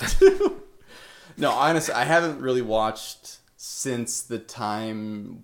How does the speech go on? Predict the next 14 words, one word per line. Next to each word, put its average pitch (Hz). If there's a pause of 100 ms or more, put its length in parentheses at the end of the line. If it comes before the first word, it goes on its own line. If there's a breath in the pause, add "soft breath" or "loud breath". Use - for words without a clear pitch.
jump. 92 (540 soft breath)
I 123
do 143
understand 123
that 107
it 101
currently 104
has 98
its -
lowest 98
ratings 92
of 87
all 85
time. 85